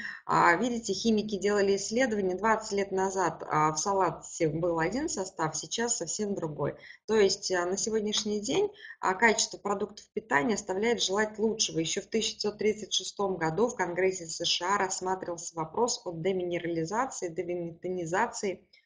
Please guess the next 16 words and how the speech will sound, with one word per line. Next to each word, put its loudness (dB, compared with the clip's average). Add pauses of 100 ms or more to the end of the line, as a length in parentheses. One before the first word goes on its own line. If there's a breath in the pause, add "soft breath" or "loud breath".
(120)
почвы. 4 (260 loud breath)
Еще 0
в -8
тысяча 2
девятьсот -2
тридцать -2
шестом -2
году. 0
На 0
сегодняшний 0
день 0
прошло -4
практически -6
уже -2
сто -6
лет. 2